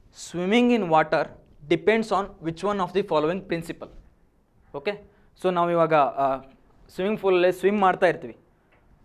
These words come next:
So ಆ ಸ್ವಿಮ್ ಮಾಡೋದು ಯಾವ ಪ್ರಿನ್ಸಿಪಲ್ ಮೇಲೆ, ಯಾವ ಲಾ ಮೇಲೆ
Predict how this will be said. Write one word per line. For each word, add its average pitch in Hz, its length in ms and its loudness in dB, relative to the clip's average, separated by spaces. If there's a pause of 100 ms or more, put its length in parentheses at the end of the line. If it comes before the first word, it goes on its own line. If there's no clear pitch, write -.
So 160 80 -6 (400)
ಆ 156 100 2
ಸ್ವಿಮ್ 214 320 0
ಮಾಡೋದು 170 600 0
ಯಾವ 180 480 0
ಪ್ರಿನ್ಸಿಪಲ್ 185 580 -4
ಮೇಲೆ, 147 380 -8
ಯಾವ 160 200 4
ಲಾ 156 200 4
ಮೇಲೆ 165 420 -4